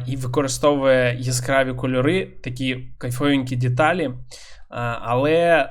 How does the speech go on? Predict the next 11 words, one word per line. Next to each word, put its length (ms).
мені 320
він 120
подобається 840
не 300
за, 460
не 480
за 200
це, 460
а 280
за 420
сміливість. 760